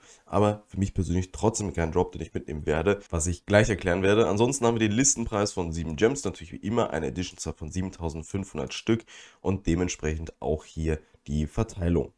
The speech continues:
Und warum ich den Drop nicht mitnehme, liegt ganz einfach an den Go-Collect-Daten, denn wenn man sich die mal ganz genau anschaut, hier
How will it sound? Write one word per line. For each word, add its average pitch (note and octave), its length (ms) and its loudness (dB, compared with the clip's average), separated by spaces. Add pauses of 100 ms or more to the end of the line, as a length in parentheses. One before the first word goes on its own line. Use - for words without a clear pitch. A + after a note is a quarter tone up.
Und D#2+ 100 -2
warum F2+ 180 4
ich F2+ 80 0
den E2 120 0
Drop F2+ 160 2
nicht - 140 -4
mitnehme, A2+ 320 4
liegt F#2+ 200 2
ganz F2 200 2
einfach E2+ 260 -2
an E2+ 140 -4
den D#2 180 -2
Go-Collect-Daten, F#2+ 920 4
denn D#2+ 160 2
wenn D2+ 80 0
man D#2 100 0
sich D2+ 160 -10
die A2+ 120 -2
mal A2 160 4
ganz G2 260 0
genau B1+ 200 -4
anschaut, G#2+ 420 2
hier G#2+ 220 2